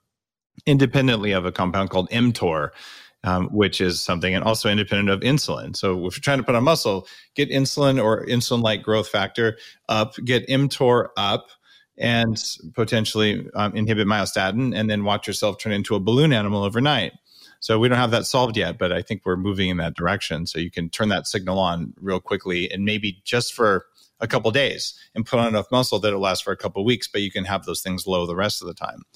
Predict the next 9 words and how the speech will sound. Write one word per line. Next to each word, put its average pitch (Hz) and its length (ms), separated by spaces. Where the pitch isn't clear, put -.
uh, - 100
which - 240
is 98 140
probably 85 520
the 98 100
right 85 200
thing 80 100
to 78 80
do. 80 200